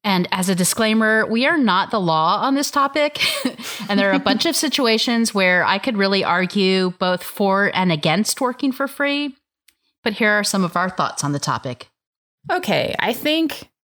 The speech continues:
Speaker 2: one big fat no is to avoid doing spec work for free. And this goes for both fine art paintings as well as design work.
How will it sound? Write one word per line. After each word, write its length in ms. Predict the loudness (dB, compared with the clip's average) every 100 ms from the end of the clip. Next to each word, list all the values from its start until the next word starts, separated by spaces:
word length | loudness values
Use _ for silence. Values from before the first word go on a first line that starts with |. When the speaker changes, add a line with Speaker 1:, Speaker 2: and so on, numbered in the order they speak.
| _
Speaker 2:
one 340 | -2 -2 -2 -2
big 220 | -2 -4
fat 340 | -2 -2 0
no 640 | 0 0 0 0 -2 -2 -4 _ _ _ _ _ _ -2
is 400 | 0 0 0 -2
to 320 | -2 0 0 0
avoid 580 | -2 0 0 0 0
doing 400 | 0 0 2 2
spec 480 | 0 -2 -2 -4 -2
work 300 | -2 -2 -6
for 260 | -10 -4 -4
free. 400 | -2 -4 -6 -10 _ _ _ _ _ _
And 340 | -2 0 0 0
this 200 | -2 -2
goes 340 | 0 0 0
for 500 | -4 -2 0 2 0
both 280 | 0 -2 -2
fine 320 | -4 -2 0
art 240 | 0 -2 -4
paintings 640 | -2 0 0 2 2 0
as 180 | -2 -2
well 200 | -2 0
as 100 | -2
design 380 | -2 0 0 -2
work. 300 | -4 -8